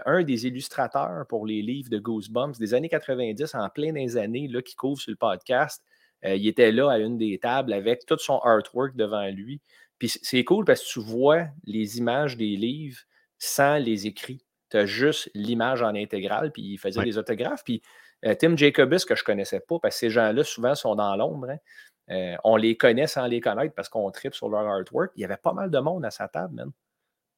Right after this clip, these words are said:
Speaker 2: Ouais, il y
Speaker 1: Fait que
Speaker 2: avait
Speaker 1: je
Speaker 2: quand
Speaker 1: pense que
Speaker 2: même
Speaker 1: ça a
Speaker 2: pas mal.
Speaker 1: marqué l'imaginaire pas mal, Goosebumps.
Speaker 2: Ben oui, non, non, écoute, c'est, c'est nous autres, moi, les, les frissons, quand que j'étais jeune, là, c'est pour ça que j'ai, j'ai une, quand même une bonne collection, je les ai pas tous, mais éventuellement, j'aimerais ça, tranquillement, pas vite, les avoir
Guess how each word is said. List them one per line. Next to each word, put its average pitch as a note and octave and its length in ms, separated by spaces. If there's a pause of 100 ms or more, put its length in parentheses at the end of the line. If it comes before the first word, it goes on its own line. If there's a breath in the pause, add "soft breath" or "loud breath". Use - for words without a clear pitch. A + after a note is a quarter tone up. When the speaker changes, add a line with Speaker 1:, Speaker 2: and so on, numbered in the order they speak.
(480)
Speaker 2:
Ouais, C#3 80
il C3+ 40
y - 0
Speaker 1:
Fait - 20
que - 0
Speaker 2:
avait A2 40
Speaker 1:
je G#2 60
Speaker 2:
quand - 80
Speaker 1:
pense - 0
que G#2+ 60
Speaker 2:
même A#2+ 60
Speaker 1:
ça C3+ 60
a A#2 40
Speaker 2:
pas A#2 60
mal. A#2 140
Speaker 1:
marqué D3+ 180
l'imaginaire B2 760
pas A2+ 120
mal, A#2+ 260
Goosebumps. G#2 720 (520)
Speaker 2:
Ben G#2+ 140
oui, B2 120
non, F2 140
non, F#2+ 180
écoute, E2+ 360
c'est, D#2+ 300
c'est D#2+ 180
nous E2+ 260
autres, F#2+ 200
moi, F#2+ 120
les, F2 160
les E2+ 140
frissons, G2 420
quand E2 120
que D#2+ 100
j'étais D#2+ 240
jeune, F2+ 280
là, F2 60
c'est - 100
pour - 80
ça D#3+ 80
que B2+ 60
j'ai, G2 180
j'ai F2+ 120
une, F#2 100
quand G#2 100
même C#3+ 180
une F#2+ 120
bonne A2 260
collection, G#2+ 600
je F2+ 120
les D#2+ 100
ai F2+ 40
pas - 160
tous, - 340 (360 loud breath)
mais F#2+ 60
éventuellement, F#2 500
j'aimerais F#2 340
ça, G#2+ 320
tranquillement, G2 420
pas E2 160
vite, F#2 240
les F2 160
avoir F2 480